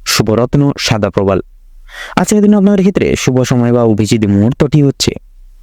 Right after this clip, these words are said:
সকাল সাতটা বেজে পঁয়ত্রিশ মিনিট পঁয়তাল্লিশ সেকেন্ড থেকে সকাল আটটা বেজে একত্রিশ মিনিট তথা বাইশ সেকেন্ড অবধি।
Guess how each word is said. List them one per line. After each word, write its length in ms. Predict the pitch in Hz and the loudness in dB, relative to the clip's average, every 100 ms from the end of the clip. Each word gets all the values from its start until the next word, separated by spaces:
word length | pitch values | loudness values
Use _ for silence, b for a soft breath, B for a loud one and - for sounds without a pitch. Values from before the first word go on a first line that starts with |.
| B B - | B B -6
সকাল 300 | - 151 175 | -2 0 0
সাতটা 420 | 165 156 165 - 190 | 0 0 -2 -2 0
বেজে 220 | 185 190 | 0 0
পঁয়ত্রিশ 460 | 143 139 117 120 107 | 0 0 0 0 0
মিনিট 220 | 117 110 - | 0 0 -2
পঁয়তাল্লিশ 440 | 104 - 98 98 | -2 -2 0 0
সেকেন্ড 300 | - - 139 131 | -2 0 0 0
থেকে 180 | 135 117 | 0 0
সকাল 320 | 131 120 117 | -2 -2 -2
আটটা 260 | 113 - 131 | -2 -2 0
বেজে 200 | 123 123 | 0 0
একত্রিশ 340 | 123 - 147 139 | -2 0 0 2
মিনিট 160 | 143 104 | 2 2
তথা 240 | 101 110 104 - | 0 0 0 0
বাইশ 260 | 107 107 107 | 0 0 -2
সেকেন্ড 320 | 139 120 101 | -4 -2 0
অবধি। 280 | 92 92 | 2 2